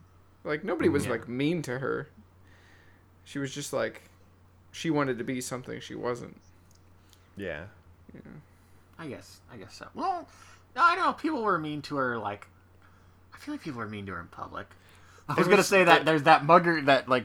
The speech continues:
Speaker 2: rapist mugger guy, but
Speaker 1: <laughs> What
Speaker 2: probably
Speaker 1: is
Speaker 2: not
Speaker 1: that
Speaker 2: very
Speaker 1: guy?
Speaker 2: nice to most
Speaker 1: <laughs> Like,
Speaker 2: people.
Speaker 1: what, what does that guy do for a living? He's, like, in a suit and tie, just drinking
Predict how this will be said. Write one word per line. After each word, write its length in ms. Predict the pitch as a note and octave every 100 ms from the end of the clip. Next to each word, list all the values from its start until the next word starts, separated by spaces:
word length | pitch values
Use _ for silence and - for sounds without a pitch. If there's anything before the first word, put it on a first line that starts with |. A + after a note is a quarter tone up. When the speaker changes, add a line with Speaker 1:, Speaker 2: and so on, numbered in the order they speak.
| G#2+
Speaker 2:
rapist 420 | C3+ D3 C#3+ -
mugger 300 | C3+ D3 D3
guy, 360 | A#2+ A#2 A2+ A#2
but 180 | A#2+
Speaker 1:
<laughs> 340 | C3+ B2+ - -
What 220 | D#3+ D4
Speaker 2:
probably 200 | G#3 F#3+
Speaker 1:
is 80 | F#3
Speaker 2:
not 140 | E3
Speaker 1:
that 60 | C#4+
Speaker 2:
very 120 | D3+
Speaker 1:
guy? 200 | A#3 B3
Speaker 2:
nice 100 | D4 D#4+
to 40 |
most 160 | C#3+ D3+
Speaker 1:
<laughs> 60 |
Like, 60 | C3+
Speaker 2:
people. 340 | - C3 B2+ D3 - - A3+ B3 A3+ - - - E3+
Speaker 1:
what, 280 | A#3+ D#5 - -
what 100 | F4+
does 120 | A#4+ A#4+
that 140 | B4
guy 140 | - F#4
do 340 | - G3 B3
for 220 | G#3 F3
a 60 | D#3
living? 380 | D3 F#3 D3+ C3+
He's, 200 | D3+ D3
like, 220 | D3 -
in 160 | C#3+ G#3
a 60 | G3+
suit 400 | - E3+ F3+ F#3
and 160 | F3
tie, 460 | - B2+ A#2 B2 - - - -
just 400 | - E3+ F3+ F#3
drinking 640 | - C#3 D#3 F3 F3 D#3